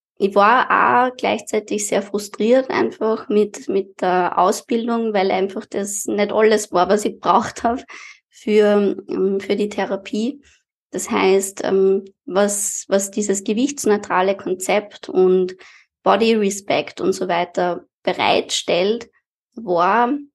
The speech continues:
genau das, was ich braucht hab, um meinen Patientinnen und Patienten wirklich zu helfen. Und du kennst das sicher auch, wir hören das nicht selten,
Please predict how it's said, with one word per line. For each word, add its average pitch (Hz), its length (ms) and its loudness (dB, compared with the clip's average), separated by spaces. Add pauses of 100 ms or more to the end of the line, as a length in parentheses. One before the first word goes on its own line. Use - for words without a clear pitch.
(260)
genau 196 360 2
das, 220 320 0
was 202 160 -2
ich 202 100 -4
braucht - 520 -2
hab, 214 340 -2
um 202 680 0 (380)
meinen 196 480 2
Patientinnen 202 680 0
und 202 280 -4
Patienten 185 640 2
wirklich 208 440 0
zu 208 160 -4
helfen. - 760 -4
Und 190 400 2 (600)
du 220 100 -2
kennst 214 400 0
das 214 140 -2
sicher - 300 -2
auch, 196 420 0
wir 208 120 0
hören 190 220 2
das 208 140 0
nicht 190 180 0
selten, 202 600 -2